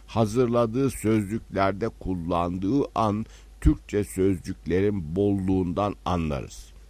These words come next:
Dil ve yazı tartışmalarında Tanzimat döneminde radikal bir değişme olmamakla birlikte özellikle dil alanında yenileşmeye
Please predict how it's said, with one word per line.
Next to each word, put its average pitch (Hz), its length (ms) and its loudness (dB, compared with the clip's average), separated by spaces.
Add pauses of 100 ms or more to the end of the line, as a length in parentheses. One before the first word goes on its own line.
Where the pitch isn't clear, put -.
(1600)
Dil 165 280 6
ve 120 80 8
yazı 113 420 4
tartışmalarında 90 1300 0
Tanzimat 98 760 -2 (160)
döneminde 85 640 0
radikal 107 760 0
bir 95 240 0
değişme 90 480 0 (140)
olmamakla 76 800 2
birlikte 69 640 -4 (400)
özellikle 117 960 4
dil 147 160 4 (100)
alanında 87 680 0
yenileşmeye 92 1120 0